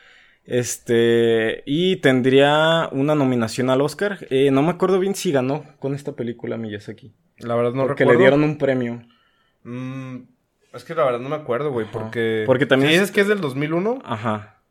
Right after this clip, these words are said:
Speaker 2: según yo no había Oscar de mejor animación,
Speaker 1: ¿No?
Speaker 2: güey.
Speaker 1: Entonces,
Speaker 2: Hasta
Speaker 1: creo
Speaker 2: la
Speaker 1: que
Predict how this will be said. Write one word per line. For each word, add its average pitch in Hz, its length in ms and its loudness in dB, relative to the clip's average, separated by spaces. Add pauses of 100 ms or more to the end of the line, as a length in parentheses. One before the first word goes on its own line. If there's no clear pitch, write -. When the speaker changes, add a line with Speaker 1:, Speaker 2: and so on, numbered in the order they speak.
(560)
Speaker 2:
según 135 280 -4
yo 151 100 -2
no 151 100 2
había 151 220 4
Oscar 147 400 -2
de 120 340 0
mejor 113 340 -6
animación, 120 520 -6
Speaker 1:
¿No? 131 100 -2
Speaker 2:
güey. 98 120 -10 (360)
Speaker 1:
Entonces, 139 320 2
Speaker 2:
Hasta 120 180 2
Speaker 1:
creo 131 120 4
Speaker 2:
la 147 40 4
Speaker 1:
que 139 80 -4